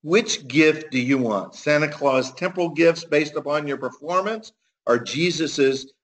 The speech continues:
unconditional gift of love and forgiveness of sin so that you have been made the righteousness of God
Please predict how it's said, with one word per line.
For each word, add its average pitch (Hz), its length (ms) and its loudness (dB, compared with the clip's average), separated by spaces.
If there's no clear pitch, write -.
unconditional 147 880 0
gift 156 380 2
of 147 140 -6
love 120 420 6
and 123 160 -4
forgiveness 143 680 -2
of 156 100 -6
sin 117 440 -4
so 135 200 0
that 123 100 -6
you 127 220 0
have 127 200 0
been 117 360 -2
made 139 520 4
the 110 80 2
righteousness 135 840 0
of 120 180 -6
God 107 440 2